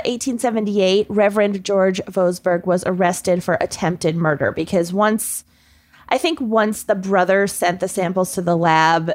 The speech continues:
they got Harriet kind of away from him for long enough for her to get better.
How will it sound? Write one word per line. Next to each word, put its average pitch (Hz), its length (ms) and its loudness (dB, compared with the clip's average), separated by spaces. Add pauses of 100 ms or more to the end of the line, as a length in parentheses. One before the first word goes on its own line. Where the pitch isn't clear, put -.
they 175 260 -2
got 160 440 2
Harriet 165 580 0
kind 170 220 -2
of 160 380 -2 (180)
away 165 340 2
from 185 220 0
him 170 300 2
for 175 180 -2
long 156 240 2
enough 160 240 0
for 170 120 -2
her 156 260 -2
to 156 600 -2
get 160 280 -4
better. 170 600 0